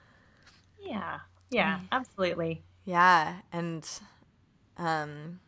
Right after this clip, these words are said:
Speaker 2: and I, I also think that's a great reminder of ways that we can do that without, you know, necessarily traveling to another culture, that we can do that within our own communities of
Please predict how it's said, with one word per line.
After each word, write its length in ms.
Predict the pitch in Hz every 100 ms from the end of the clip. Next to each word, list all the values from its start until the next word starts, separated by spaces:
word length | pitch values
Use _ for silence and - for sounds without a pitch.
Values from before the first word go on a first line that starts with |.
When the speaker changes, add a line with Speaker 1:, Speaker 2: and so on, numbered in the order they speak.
| _ - -
Speaker 2:
and 120 | 185
I, 320 | 185 185 175 - _ -
I 100 | 214
also 280 | 233 240 339
think 180 | 330 277
that's 160 | 277
a 40 | 214
great 200 | 214 208
reminder 480 | 208 190 196 196
of 300 | 190 180 165
ways 300 | 180 185 180
that 160 | 185 151
we 100 | 175
can 180 | 185 175
do 100 | 165
that 240 | 160 -
without, 500 | 180 175 156 160 - -
you 160 | 185
know, 180 | 165 156
necessarily 680 | 165 170 - 165 170 160 165
traveling 440 | 165 160 160 156 160
to 320 | 170 156 156 - - - _ _
another 380 | 185 175 170 165
culture, 680 | - - 160 - 156 156 160 -
that 140 | 160
we 100 | 170
can 400 | 165 170 156 160 - _ -
do 160 | 185
that 220 | 175 156 165
within 340 | 165 170 160
our 180 | 160 -
own 220 | 165 165
communities 800 | - 165 156 160 151 151 151 -
of 480 | 156 151 151 -